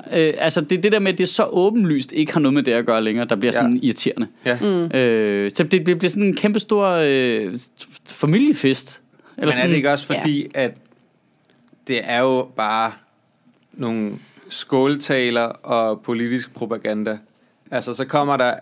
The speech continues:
Speaker 2: alle de rigtige mennesker med alle de rigtige holdninger, som siger alle de ting, som er super forudsigelige. Så selvfølgelig gider ingen høre efter, fordi
Speaker 1: Jamen, det er
Speaker 2: de ved
Speaker 1: rigtigt.
Speaker 2: godt, hvad Mette Frederiksen siger.
Speaker 1: Ja, jamen, det er rigtigt. Ja, der er noget i, at det er de samme paroler, der bare er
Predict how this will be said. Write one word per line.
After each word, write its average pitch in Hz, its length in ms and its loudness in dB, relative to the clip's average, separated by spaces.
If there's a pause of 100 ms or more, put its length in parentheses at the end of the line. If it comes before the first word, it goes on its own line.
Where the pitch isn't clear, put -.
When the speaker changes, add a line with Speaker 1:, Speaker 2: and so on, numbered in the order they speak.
(160)
Speaker 2:
alle 131 220 0
de 127 160 0
rigtige 131 240 -2
mennesker 156 400 0
med 123 180 0
alle 120 220 0
de 123 160 0
rigtige 120 220 -2
holdninger, 131 440 0
som 120 220 -6
siger 131 280 0
alle 123 180 0
de 123 80 -4
ting, 127 280 -2
som 123 160 -4
er 101 60 -6
super 127 300 -6
forudsigelige. 120 720 -4 (180)
Så 123 140 -8
selvfølgelig 143 560 -4
gider 127 220 0
ingen 117 280 -2
høre 113 160 0
efter, 117 200 -6
fordi 104 60 -6 (100)
Speaker 1:
Jamen, 120 100 -6
det 196 80 4
er 170 40 2
Speaker 2:
de 139 80 0
ved 131 140 4
Speaker 1:
rigtigt. - 180 -14
Speaker 2:
godt, 120 240 0
hvad 127 120 0
Mette 117 240 0
Frederiksen 131 460 -2
siger. 165 260 -2 (240)
Speaker 1:
Ja, 120 100 0 (600)
jamen, 117 160 -2
det 131 100 2
er 113 60 0
rigtigt. 98 180 -4 (520)
Ja, 135 80 2
der 139 100 4
er 143 80 4
noget 160 300 4
i, 139 160 2
at 123 100 -2
det 127 60 2
er 113 40 2
de 113 100 0
samme 139 480 0
paroler, 120 480 2
der 113 140 2
bare 110 300 0
er 117 40 0